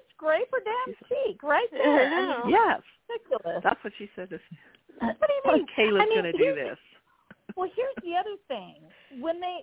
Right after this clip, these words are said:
Speaker 1: when the men ha-, did the D N A test,
Speaker 3: Right.
Speaker 1: wasn't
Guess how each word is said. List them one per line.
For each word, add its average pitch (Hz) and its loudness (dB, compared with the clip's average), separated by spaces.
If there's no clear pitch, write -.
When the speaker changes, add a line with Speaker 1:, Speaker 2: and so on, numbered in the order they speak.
Speaker 1:
when 339 -6
the 302 -6
men 311 -6
ha-, 330 -2
did 277 -10
the 254 -14
D 254 -6
N 247 -14
A 311 -10
test, 196 -4
Speaker 3:
Right. 254 -4
Speaker 1:
wasn't 339 0